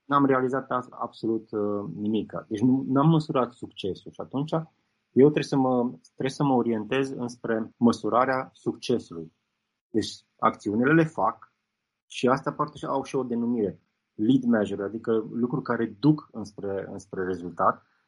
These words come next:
Acțiunile le fac, e foarte bine că le fac, dar trebuie să fiu focusat, în teoria ochearurilor, pe măsurarea,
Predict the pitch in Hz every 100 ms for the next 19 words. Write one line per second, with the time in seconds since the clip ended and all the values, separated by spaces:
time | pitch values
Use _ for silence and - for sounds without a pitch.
0 | _ - 101 - 123 156 135 113 104 101
1 | 113 - 104 127 - 107 117 117 107 101
2 | - 131 127 123 139 139 139 135 135 123
3 | - 135 156 - 113 107 107 101 113 123
4 | 120 104 95 95 101 117 - - _ _
5 | _ _ _ 127 139 151 123 113 - 110
6 | 117 123 117 113 120 123